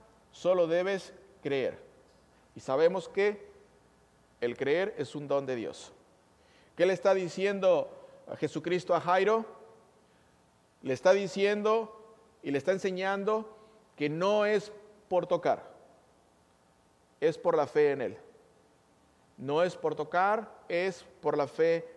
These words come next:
en él. La fe viene por el oír y el oír por la palabra de Dios. Dice la lectura que luego tomó al padre,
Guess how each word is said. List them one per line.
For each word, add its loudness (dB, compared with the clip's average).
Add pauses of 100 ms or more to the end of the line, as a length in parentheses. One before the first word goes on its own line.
(120)
en -2
él. -4 (880)
La -4
fe 2
viene -4
por -2
el 0
oír 0 (300)
y -4
el 0
oír 0 (320)
por -2
la 0
palabra 0
de -2
Dios. -6 (1600)
Dice -4
la 4
lectura 4
que 0
luego 6
tomó 0
al 0
padre, 4